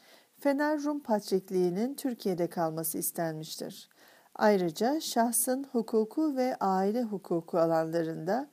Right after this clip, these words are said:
Türk mahkemelerinin değil, patrikhanenin yargılama yetkisine sahip olması istenmiştir.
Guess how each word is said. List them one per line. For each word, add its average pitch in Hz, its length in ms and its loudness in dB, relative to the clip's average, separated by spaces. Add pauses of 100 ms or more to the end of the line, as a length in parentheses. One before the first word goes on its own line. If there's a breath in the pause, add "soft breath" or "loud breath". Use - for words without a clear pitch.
(480 soft breath)
Türk 302 300 -2
mahkemelerinin 190 920 0
değil, 202 340 0 (320 loud breath)
patrikhanenin 240 1040 0
yargılama 208 520 0
yetkisine 180 480 -2
sahip 170 400 -2
olması 160 360 -4
istenmiştir. 165 800 -6